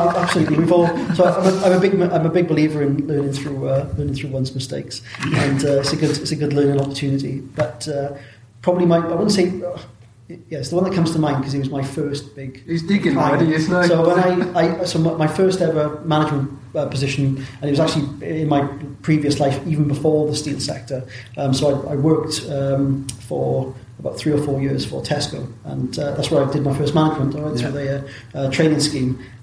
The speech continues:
Speaker 1: and, uh, I was in a, uh, I was a trainee manager in a Tesco store,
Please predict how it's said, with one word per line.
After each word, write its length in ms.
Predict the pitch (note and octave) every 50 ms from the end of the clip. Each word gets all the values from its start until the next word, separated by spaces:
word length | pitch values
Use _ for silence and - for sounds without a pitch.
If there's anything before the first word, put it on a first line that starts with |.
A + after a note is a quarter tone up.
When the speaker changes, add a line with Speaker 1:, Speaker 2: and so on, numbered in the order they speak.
| -
Speaker 1:
and, 360 | - D3 C#3 C#3 C3+ C3+ C3 C#3
uh, 160 | C#3+ C#3 C#3 D3
I 40 |
was 140 | D3 D3 D3
in 100 | E3 D#3 D3+
a, 540 | C#3+ C#3+ C#3 C#3 C3+ C#3 - - - - -
uh, 400 | - - - - - - - -
I 20 | D3
was 360 | C#3 C3+ C3 - - - - - - -
a 500 | - D#3 C#3+ C#3 C#3 C#3 C#3 C#3 C#3 C3+ - - - - - -
trainee 300 | - - E3+ D#3 D3+ C#3+ C#3
manager 320 | C#3+ C#3 C#3 C#3 C3+ C#3+
in 80 | C#3 C3+
a 40 | C3+
Tesco 420 | C3+ D3+ C#3 C#3 - - C#3 C#3
store, 340 | - - - C#3 C3 B2+ -